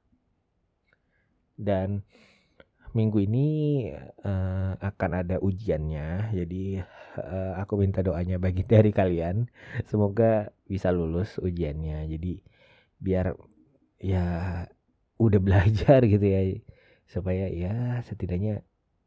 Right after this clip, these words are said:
ketika dites udah, kalau lulus kan seneng gitu. <laughs> Kok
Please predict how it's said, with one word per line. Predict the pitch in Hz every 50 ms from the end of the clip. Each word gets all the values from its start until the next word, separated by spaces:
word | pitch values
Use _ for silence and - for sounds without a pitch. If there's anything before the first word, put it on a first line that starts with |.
| _ _ _ _ _ _
ketika | - 92 92 90 - 85
dites | 80 87 87 - 95 101 104 - - - - - -
udah, | - 190 180 170 170 156 156 151 151 151 147 - - - - - - - - _ _ _ _ _ - _ _ _ _ _ _ _ _ _ _
kalau | - 92 90 87 87
lulus | 87 87 92 107 -
kan | - 110 104 107 104 110 120 113 104 - _ _ _
seneng | - - 90 104 117 107 90 85
gitu. | 76 -
<laughs> | - - - _ _ _ _ _ _ _ _ _ _ - - - - - - - -
Kok | - 127